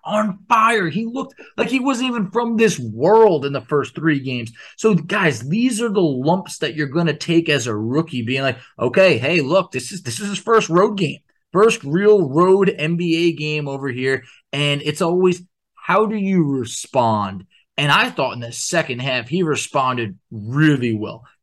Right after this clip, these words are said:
Technically goes six of nine from the field, but, you know, we talked offline. The last two were just chucks at the end of the game. So really pretty much goes six of seven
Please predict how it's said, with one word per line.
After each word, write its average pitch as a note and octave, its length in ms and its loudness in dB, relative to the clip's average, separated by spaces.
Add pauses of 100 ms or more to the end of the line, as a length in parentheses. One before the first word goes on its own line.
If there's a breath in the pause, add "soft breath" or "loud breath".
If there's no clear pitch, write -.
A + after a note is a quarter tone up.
(100)
Technically F#3 640 -2
goes E3+ 420 2
six - 480 -6
of C3 140 -6
nine D3 320 0
from D#3 140 -6
the A2+ 80 -4
field, D#3+ 420 0
but, C3 200 -2 (340 loud breath)
you D#3 160 4
know, B2+ 80 -4
we C#3+ 100 -2
talked C#3+ 300 -2
offline. A2+ 560 -2 (180)
The C#3 100 2
last E3 460 0
two E3 240 0
were C3 160 0
just A#2+ 380 -12
chucks - 520 -2
at B2+ 140 -2
the A#2+ 60 -8
end C3 200 -4
of A#2+ 120 -2
the A#2+ 80 -2
game. A#2 280 -4
So A#2+ 140 -8
really F3+ 320 -4
pretty G3+ 280 -4
much C#3 200 -6
goes C3 300 -4
six - 260 -8
of G#2+ 100 -12
seven A2 520 -6